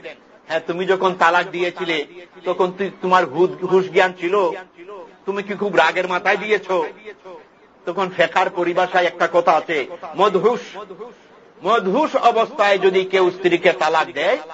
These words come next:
তাহলে সেই তালাক হয় না। মদহুশ অর্থ কি?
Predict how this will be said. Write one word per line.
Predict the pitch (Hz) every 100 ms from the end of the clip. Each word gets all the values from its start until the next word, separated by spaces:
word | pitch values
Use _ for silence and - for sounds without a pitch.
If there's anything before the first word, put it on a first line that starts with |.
| 156 -
তাহলে | 170 170 165 160
সেই | 156
তালাক | 143 139 143 135 143 131
হয় | 131
না। | 127 139 139 107 - - 131 143 127 - - - - - - - -
মদহুশ | 180 208 170 262 254
অর্থ | 254 254
কি? | 220 139